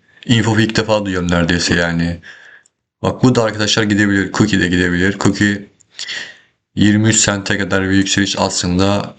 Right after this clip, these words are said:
yaşanabilir bunda da. Güzel bir yükseliş. Bunu da söyledik. Kuki'nin tabii, e, arızından şeyine bakalım. Kilit açılımlarına. Kuki dao. Ne zaman varmış? Gelsin babacığım. Yenilensin sayfa. Yenilen, yenilen.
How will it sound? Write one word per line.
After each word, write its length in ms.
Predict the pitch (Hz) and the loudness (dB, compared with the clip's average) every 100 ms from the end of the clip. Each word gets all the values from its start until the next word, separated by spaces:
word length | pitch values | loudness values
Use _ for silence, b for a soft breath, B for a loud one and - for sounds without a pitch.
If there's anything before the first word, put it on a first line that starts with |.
| _ - | _ -2
yaşanabilir 640 | 95 92 - 101 101 101 | 0 0 0 0 0 0
bunda 340 | 98 92 87 80 | 0 0 0 0
da. 140 | 80 - B _ _ _ - | -4 -8 B _ _ _ -4
Güzel 280 | 92 92 87 | 0 0 0
bir 40 | |
yükseliş. 680 | 85 - - - - - - _ _ _ _ - B B B B | 0 0 0 0 -2 -6 -18 _ _ _ _ -10 B B B B
Bunu 120 | 107 110 | 2 2
da 80 | |
söyledik. 340 | 107 98 90 87 | 0 -2 -4 -4
Kuki'nin 280 | - 117 110 | -2 0 0
tabii, 420 | 123 120 107 - - - _ _ - | -2 -2 -4 -10 -16 -20 _ _ -4
e, 320 | 95 90 90 90 87 - - _ _ _ _ _ _ _ _ _ _ _ _ _ _ | 0 0 0 0 -2 -4 -6 _ _ _ _ _ _ _ _ _ _ _ _ _ _
arızından 500 | - 104 104 104 107 | -2 0 0 2 2
şeyine 300 | 104 104 104 | 2 0 2
bakalım. 540 | 104 107 104 101 104 107 - | 0 2 0 0 -2 -6 -2
Kilit 240 | - 95 | 0 0
açılımlarına. 720 | 98 - 98 95 92 92 101 | -2 -2 -2 -2 0 2 0
Kuki 320 | 104 - 98 87 | 0 -2 -2 0
dao. 460 | 95 95 104 107 B B B B B | 0 0 -2 -4 B B B B B
Ne 100 | 101 | -2
zaman 340 | 98 101 98 | 2 2 2
varmış? 580 | 98 95 95 107 110 - | 2 2 2 4 2 2
Gelsin 440 | - 98 95 107 101 | 0 -2 -2 -2 2
babacığım. 340 | 98 95 101 | 2 4 4
Yenilensin 500 | 101 101 107 104 110 | 4 4 4 2 0
sayfa. 540 | 104 107 104 104 113 | 2 0 -2 0 0
Yenilen, 480 | 113 110 113 120 120 | 0 0 2 2 2
yenilen. 520 | 113 117 127 131 110 | 2 4 4 4 -2